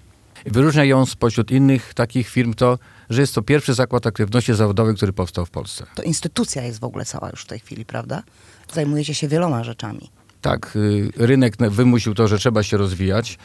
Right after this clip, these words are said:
Speaker 1: i potrzeby również były takie, potrzeby rynku. Dlatego my, y, zaczynając od usług gastronomicznych, cateringowych, przede wszystkim to jest nasz główny projekt, postanowiliśmy, y, dywersyfikować naszą działalność o pozostałe usługi, czyli pielęgnacja terenów zielonych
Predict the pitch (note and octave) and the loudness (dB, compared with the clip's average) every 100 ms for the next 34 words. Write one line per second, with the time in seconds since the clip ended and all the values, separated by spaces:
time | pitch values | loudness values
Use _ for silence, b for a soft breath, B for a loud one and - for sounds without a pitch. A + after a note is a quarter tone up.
0 | B - G2+ G#2+ - A2 A2+ G#2+ G#2+ G2 | B -8 -2 0 0 2 2 2 0 2
1 | G2+ G2 G2 G2+ G#2+ G#2 - G#2 G2+ F#2 | 0 2 0 0 -2 0 0 2 2 0
2 | F2 A#2 B2+ B B B B - G#2 G2 | 0 -2 -4 B B B B -2 -2 0
3 | G#2+ A2+ A2 G#2+ - G#2+ G2+ G2 A2 G2+ | 2 4 4 2 0 0 2 2 0 0
4 | A#2+ C3+ A2+ - C3 C3 A2+ A#2 A#2 A2+ | 2 4 2 0 -2 0 0 0 2 4
5 | A#2+ G#2+ - F2 - A2+ A#2+ A#2 A2 G2 | 4 2 0 -4 -2 0 2 2 2 2
6 | G2 - A#2 A2+ A#2+ A2+ G2 G2+ G#2 F#2 | 0 0 0 0 -2 -2 0 0 0 0
7 | A#2+ C3 G2+ G#2 G#2 A#2+ - B B - | 0 0 0 2 2 0 -6 B B -2
8 | C3+ C3+ A#2+ B2 C3+ - B2+ B2 B2 A#2+ | 0 0 2 2 2 2 2 2 2 2
9 | A2 B2+ B2 C3 A2+ C3+ A2+ G#2+ G#2 G#2+ | 2 0 0 -2 0 2 2 2 0 0
10 | G#2 G#2 B2 C#3 B2+ C3 B2+ A2 A#2 A2 | 2 2 2 0 -4 -2 -2 2 2 2
11 | A2 A2 A2+ F#2 F2+ - G2+ F#2 B B | 0 -2 -2 -2 -2 0 0 -2 B B
12 | B C3+ B2 B2 A2+ A2 A2 G#2 F#2 B2 | B 2 4 2 2 2 2 2 2 2
13 | C#3+ C3+ B2+ - | 4 4 2 -4